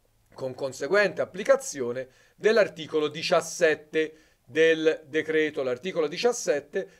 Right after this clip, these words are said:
prevede: "Gli atti di conferimento di incarichi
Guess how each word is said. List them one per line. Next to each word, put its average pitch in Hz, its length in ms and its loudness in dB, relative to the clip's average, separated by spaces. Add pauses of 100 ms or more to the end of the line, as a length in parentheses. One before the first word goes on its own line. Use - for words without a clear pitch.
prevede: 160 480 2
"Gli 120 240 -4
atti 208 400 0
di 143 100 -12
conferimento 151 760 -6
di 165 80 -12
incarichi 139 600 -4